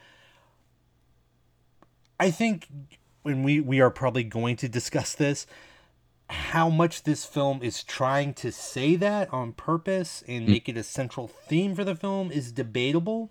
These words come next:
Speaker 1: for sure. But the fact that people can even pull that from the film, to me, is very important. And, and very, um, of the time that we live in now.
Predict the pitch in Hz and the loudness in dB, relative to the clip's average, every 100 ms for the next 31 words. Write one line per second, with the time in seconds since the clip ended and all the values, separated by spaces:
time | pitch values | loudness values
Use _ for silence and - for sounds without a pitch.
0 | _ - 117 - - 151 190 - _ _ | _ -8 -8 -8 -8 -6 -8 -10 _ _
1 | _ _ _ _ _ _ _ - 147 160 | _ _ _ _ _ _ _ -6 -2 0
2 | 147 180 175 175 175 156 156 156 131 113 | 2 2 2 0 -2 -2 -2 -2 -2 -4
3 | 107 - - 143 151 151 139 147 139 - | -8 -10 -4 0 2 0 -2 -6 -6 -6
4 | 139 131 - 123 120 117 98 104 90 87 | -6 -6 -8 -4 0 0 0 -2 -2 -8
5 | - - - _ _ _ _ _ _ _ | -14 -20 -20 _ _ _ _ _ _ _
6 | _ _ _ _ _ _ _ 123 117 113 | _ _ _ _ _ _ _ -8 -6 -6
7 | 107 98 98 123 123 123 117 101 104 101 | -8 -8 -2 0 2 2 0 0 0 0
8 | 98 98 95 92 _ _ _ _ 113 113 | 0 -2 -6 -12 _ _ _ _ -2 -2
9 | 104 110 107 - 107 98 95 92 90 87 | -2 -6 -6 -4 -6 -6 -8 -6 -8 -10
10 | 85 85 - | -12 -16 -18